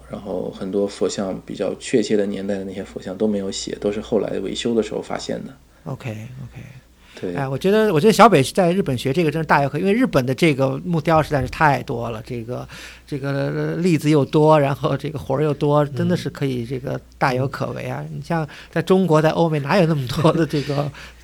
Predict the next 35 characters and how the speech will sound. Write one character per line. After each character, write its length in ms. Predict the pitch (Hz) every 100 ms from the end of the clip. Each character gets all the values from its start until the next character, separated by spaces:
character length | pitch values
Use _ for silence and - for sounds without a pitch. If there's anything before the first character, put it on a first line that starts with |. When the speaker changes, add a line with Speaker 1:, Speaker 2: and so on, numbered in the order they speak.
| -
Speaker 2:
早 200 | - 135
期 140 | - 156
的 100 | 156
木 140 | 165
雕 220 | - 196
<laughs> 20 |
早 220 | 175 226 143
在 180 | 190
给 80 | 156
你 160 | 170 170
上 120 | 180
手 60 | 147
Speaker 3:
所 0 |
以 40 |
希 80 | 196
望 200 | 180 165
这 140 | 156
个 140 | 147 147
小 220 | 160 139
美 180 | 160 135
能， 120 | 120
Speaker 2:
做 80 | -
啊？ 20 |
Speaker 3:
小 180 | - 165
北 160 | 156
能 200 | 120 127
够 180 | 139 139
这 180 | 131 135
个 340 | 120 123 120 120
尽 240 | - 151
快 260 | - 160 123
学 240 | - 139
成 420 | - 120 131 131
回 240 | 127 143 135
国， 400 | 135 117 123